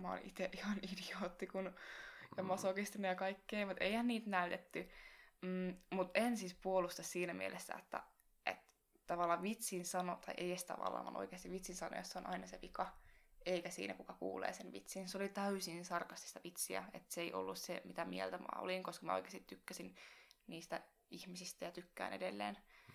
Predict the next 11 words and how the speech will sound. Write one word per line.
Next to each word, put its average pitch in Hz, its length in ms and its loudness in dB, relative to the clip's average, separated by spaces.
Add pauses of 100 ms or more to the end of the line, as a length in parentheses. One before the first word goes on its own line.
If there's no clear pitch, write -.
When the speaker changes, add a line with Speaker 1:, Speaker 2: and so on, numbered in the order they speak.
(140)
Speaker 2:
Mm. 85 320 -6 (400)
Speaker 1:
niinku 185 240 -4
sinkuista 190 540 -4 (920)
ja 202 100 0
varautuista 190 460 2
ja 190 60 0
muista, 196 340 -2
ketä 185 180 0
siellä 185 180 -2
saarella 190 360 4 (100)
oli. 240 300 2